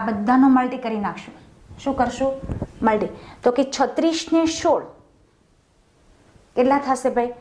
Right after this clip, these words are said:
તો કે છત્રીસ અને સોળ, આપણે આવી રીતે આમ ના ખબર પડે તો આ રીતે આમ કરી નાખવાના. છ, ત્રણ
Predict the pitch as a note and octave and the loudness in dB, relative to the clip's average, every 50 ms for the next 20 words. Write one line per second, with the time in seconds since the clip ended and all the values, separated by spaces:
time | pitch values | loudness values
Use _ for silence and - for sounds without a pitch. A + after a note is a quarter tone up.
0 | - - - - _ _ _ C4+ - - B3 B3 B3+ - - A#3+ G#3 - - C4 | -14 -14 -14 -14 _ _ _ -6 -2 -2 -2 -2 -2 -2 -4 -4 -4 -2 -2 -2
1 | D#4 F4 E4+ - - - - - - - - A3 G#3+ A3+ A#3 B3 B3+ C4 C4 - | 0 -2 -2 -4 -6 -8 -8 -6 -4 -2 -2 0 0 0 0 2 0 0 0 -4
2 | - - - E4 D#4 C4 A3 A#3 B3 C#4+ E4 D#4+ - - - - - - - - | -6 -2 0 2 2 2 2 2 0 0 0 -2 -4 -10 -16 -20 -20 -16 -10 -8
3 | - - A#3+ A#3 B3 C4 C4 C#4+ C#4+ - - C#4 C#4+ D4 D4+ C#4+ - - C4 B3+ | -2 0 2 2 2 2 0 -2 -2 0 0 2 2 2 0 0 -2 -4 -6 -6
4 | B3+ B3 - A#3 A#3 A#3 - - C#4+ C#4 C#4 B3+ G3+ - B3 A#3 C4 C4 B3+ C4+ | -6 -4 -4 -4 -4 -4 -2 0 0 0 0 -2 -2 0 0 0 0 0 -2 -2
5 | C4 B3 G#3 G3 F#3 E3 - - F#3 E3 D#3+ D#3+ E3 - - - - - - - | -4 -4 -4 -4 -6 -8 -8 -12 -14 -14 -14 -14 -18 -20 -20 -20 -20 -20 -20 -20
6 | - - - - - - - - - - - - - - - - - - - - | -20 -20 -20 -20 -18 -18 -18 -18 -18 -20 -20 -20 -20 -20 -20 -20 -18 -18 -16 -12
7 | - - - D4 B3 A3 E3 - - - - - - - - - - - - - | -4 0 2 4 4 2 2 -2 -6 -8 -12 -14 -16 -16 -14 -14 -12 -12 -12 -12
8 | - - - B3 B3 | -10 -2 0 0 2